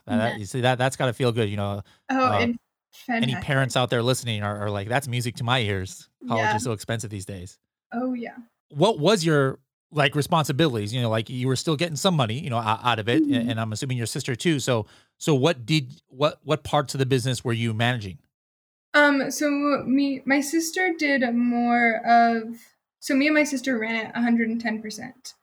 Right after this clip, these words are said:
Speaker 2: Like, my parents were busy raising my brothers, raising us, running my mom's business, so they were hands off of this.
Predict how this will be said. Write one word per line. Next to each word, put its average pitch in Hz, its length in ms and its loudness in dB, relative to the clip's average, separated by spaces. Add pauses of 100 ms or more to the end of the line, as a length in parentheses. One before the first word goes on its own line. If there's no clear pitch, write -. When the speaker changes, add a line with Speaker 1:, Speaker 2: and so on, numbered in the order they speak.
(260)
Speaker 2:
Like, 226 120 -4
my 240 140 2
parents 262 380 4
were 269 60 0
busy 254 480 2
raising 233 380 0
my 226 100 -2
brothers, 277 380 0
raising 233 320 -2
us, 233 360 0
running 226 260 -2
my 226 80 -10
mom's 220 340 -8
business, 240 440 -4
so 254 80 -10
they 240 180 0
were 269 220 0
hands 233 340 -2
off - 220 -10
of 277 80 -6
this. 339 320 -4